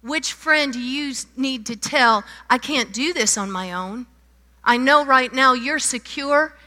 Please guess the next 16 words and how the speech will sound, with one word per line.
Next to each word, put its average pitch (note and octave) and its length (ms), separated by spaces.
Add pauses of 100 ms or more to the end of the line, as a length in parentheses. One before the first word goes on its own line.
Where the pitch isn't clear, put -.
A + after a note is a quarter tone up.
in B3+ 160
your B3+ 200
faith. C#4+ 500 (640)
I A#3+ 80
need G#3+ 200
some G3+ 200
of F3 100
what E3+ 160 (100)
you've G3 280
got." - 320 (2000)
Where A#3+ 220
are G#3+ 160
you E3+ 240 (1040)
with G3 140
the - 80
friends? E3 640